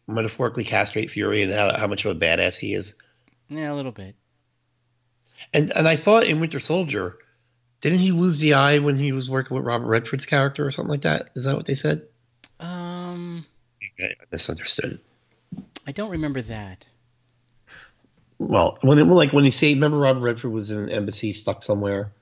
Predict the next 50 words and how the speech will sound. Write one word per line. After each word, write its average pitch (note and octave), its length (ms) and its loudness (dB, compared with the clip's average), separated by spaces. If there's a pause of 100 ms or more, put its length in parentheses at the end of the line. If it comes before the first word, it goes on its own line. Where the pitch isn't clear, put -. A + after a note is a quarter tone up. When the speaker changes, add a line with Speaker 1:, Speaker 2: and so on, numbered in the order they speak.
(100)
Speaker 2:
Y-, F#3+ 200 -18
well, F#3+ 220 -4
yeah. A#2+ 440 -2 (680)
Speaker 1:
Where A#2+ 140 4
he A2+ 40 8
went G#2+ 160 8
against G#2 260 2
orders G2 300 2
and F#2 100 -6
saved G2+ 260 0
everybody. G2 340 2
I A2 80 6
thought C3+ 200 4
that's A2 220 2
when - 80 -4
he F2+ 80 -8
lost D#2+ 240 -4
the D#2+ 120 -6
eye. E2 120 -6
Speaker 2:
Oh, G#3 100 0
that's C4 360 -2
right. D4+ 160 2
He - 120 -12
did D4+ 180 -2
say D3+ 180 2
something B2+ 320 -4
like G2+ 260 -8
that. F#2+ 320 -12 (420)
Speaker 1:
Yeah, E2 280 -6
so - 460 4
I A2+ 80 4
don't E2 160 -4
know. - 220 -8 (100)
I C3+ 100 0
just - 380 -8 (800)
Speaker 2:
Oh, F#3 120 6
but E3+ 140 4
then, G#3+ 220 6
but F#3+ 180 2
they F#3 160 4
allude F#3 320 4
to G3+ 100 0
in F3+ 60 2
this F3 200 -2
movie F3 240 0
that C3 300 0
he D3 260 -6
confabulates B2 720 -4
things G#2 280 -12
too. G2 300 -14